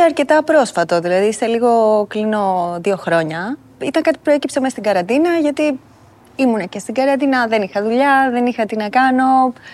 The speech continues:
Κάτι έπρεπε να κάνω κι εγώ για να μπορέσω να την παλέψω εκείνο το διάστημα. Οπότε πήγε πολύ φυσικά, σαν κάτι, το ξεκίνησα, ξέρεις, σαν ένα, σαν ένα χόμπι. Ε, πήγε καλά και είναι κάτι που πλέον, ε, κάνω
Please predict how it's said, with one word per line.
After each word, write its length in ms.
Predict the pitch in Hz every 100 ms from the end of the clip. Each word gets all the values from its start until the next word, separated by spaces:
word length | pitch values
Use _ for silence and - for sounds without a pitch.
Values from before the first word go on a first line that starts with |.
| -
Κάτι 280 | - 254 254
έπρεπε 300 | 240 262 233
να 120 | 226
κάνω 240 | 208 233 233
κι 100 | 214
εγώ 100 | 220
για 180 | 240
να 240 | 226 214 214 180
μπορέσω 340 | 180 180 196
να 120 | 196
την 280 | 180 180 175
παλέψω 300 | 180 175 -
εκείνο 180 | 180 180
το 80 | 180
διάστημα. 400 | 180 165 160 185
Οπότε 200 | 175 226
πήγε 200 | 254 269
πολύ 220 | 262 247
φυσικά, 600 | 262 254 185 165 165 214
σαν 180 | 247 277
κάτι, 220 | 294 269 - - - -
το 120 | -
ξεκίνησα, 460 | - 233 247 233 233
ξέρεις, 240 | - 220
σαν 160 | 214 214
ένα, 380 | 208 202 170 170
σαν 160 | 202
ένα 140 | 208 180
χόμπι. 520 | - 165 165 208 349 - - - - - - _
Ε, 480 | 320 330 330 330 320 311 -
πήγε 220 | 330 285
καλά 460 | 302 320 - 240 370
και 100 | -
είναι 220 | 359 339 330
κάτι 260 | 320 320
που 120 | 302
πλέον, 340 | 285 285 294 285
ε, 40 | 277 269 262 262
κάνω 280 | 247 247 247